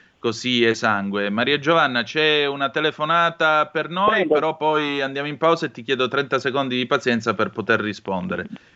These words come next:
Speaker 1: Prego, pronto, chi è là?
Speaker 2: Eh, mi chiamo Edoardo, buongiorno a tutti. Allora, il
Speaker 1: Ciao.
Speaker 2: mio intervento è triplice. Allora, eh, vorrei parlare del Parlamento. Uno,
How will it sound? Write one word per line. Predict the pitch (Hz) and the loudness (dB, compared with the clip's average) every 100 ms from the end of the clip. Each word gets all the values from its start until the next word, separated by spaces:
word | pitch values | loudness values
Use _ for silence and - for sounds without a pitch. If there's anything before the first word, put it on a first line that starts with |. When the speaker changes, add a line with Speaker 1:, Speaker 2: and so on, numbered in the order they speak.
| - | 0
Speaker 1:
Prego, | 170 190 - 98 - | 4 4 2 -4 -2
pronto, | - 190 180 156 | 0 2 0 -2
chi | 175 | 0
è | |
là? | 175 139 113 - - - - - - - - | 2 2 2 -2 -6 -4 -4 -4 -4 -4 4
Speaker 2:
Eh, | 113 107 107 127 113 | 8 8 6 2 -4
mi | 117 | 2
chiamo | - 156 160 | 4 6 4
Edoardo, | 156 147 147 139 127 | 6 6 4 2 0
buongiorno | 117 135 135 170 170 | 2 -2 4 4 4
a | 165 | 0
tutti. | 165 170 - 104 - | 0 -4 -4 -8 -6
Allora, | 117 131 139 127 127 | -2 4 6 6 6
il | |
Speaker 1:
Ciao. | 127 151 | 4 4
Speaker 2:
mio | 160 | 4
intervento | 170 165 139 156 170 175 | 6 4 6 4 2 -2
è | 160 | 0
triplice. | 156 139 - 196 - 165 156 - - - - - - | 2 2 0 -8 -4 -2 -4 -6 -8 -8 -6 -6 4
Allora, | 131 131 - | 6 6 4
eh, | - 123 | 0 2
vorrei | 135 143 | 4 4
parlare | 156 147 143 147 | 4 4 4 4
del | 147 143 | 2 4
Parlamento. | 135 131 117 107 101 101 - - - - - | 4 4 2 0 -4 -6 -6 -6 -8 -8 0
Uno, | 170 151 | 4 6